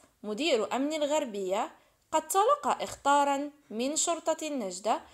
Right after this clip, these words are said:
باستقبال مستشفى كفر الزيات إمام وخطيب مسجد بمدينة كفر الزيات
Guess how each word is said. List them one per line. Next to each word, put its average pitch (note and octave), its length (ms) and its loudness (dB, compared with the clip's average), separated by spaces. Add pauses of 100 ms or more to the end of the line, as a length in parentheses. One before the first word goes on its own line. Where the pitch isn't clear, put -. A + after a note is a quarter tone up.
(200)
باستقبال D4 840 0
مستشفى B3+ 760 -2
كفر E4+ 240 -6
الزيات G3+ 640 -2 (440)
إمام C#4 420 0
وخطيب C#4+ 760 -2
مسجد G#3+ 520 -6 (420)
بمدينة B3+ 800 -4 (360)
كفر F4+ 260 0
الزيات A#3 640 -2